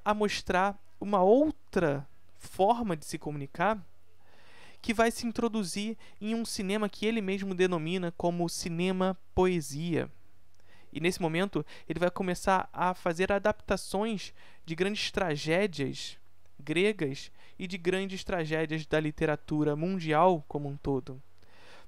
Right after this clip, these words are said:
E nesse momento a gente vai ver, por exemplo, grandes filmes como As Mil e Uma Noites, Medea com a Maria Callas e também Édipo Rei.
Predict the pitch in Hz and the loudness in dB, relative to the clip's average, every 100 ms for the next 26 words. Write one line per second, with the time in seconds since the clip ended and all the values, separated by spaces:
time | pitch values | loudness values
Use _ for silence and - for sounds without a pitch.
0 | - - - - 160 175 180 180 196 180 | -16 -16 -14 -4 -2 0 2 2 2 0
1 | 180 180 165 185 185 165 156 175 196 180 | 2 0 2 0 0 -2 -2 -2 -2 -2
2 | 151 170 202 180 - 190 196 185 - 190 | 0 2 2 -2 -4 -4 -2 -4 -2 0
3 | 196 196 190 - - - 156 156 202 208 | 2 2 0 -4 -4 0 0 2 2 2
4 | 185 170 143 160 185 - 139 - - - | 2 0 0 0 0 -4 -10 -10 -12 -14
5 | - - - - - - - - - - | -14 -14 -14 -14 -14 -14 -14 -14 -14 -14
6 | - - 156 185 139 143 170 190 143 139 | -14 -10 4 4 6 6 6 6 4 2
7 | - - - 156 151 151 143 139 - 135 | -4 -12 -6 0 2 2 0 -2 0 4
8 | 160 156 131 - - - - - - - | 6 4 0 -4 -10 -12 -14 -14 -14 -14
9 | - - - - - - - 175 - 175 | -14 -14 -14 -14 -14 -14 -10 -2 0 2
10 | 175 180 175 - 180 139 156 165 | 2 0 -2 0 -2 2 0 0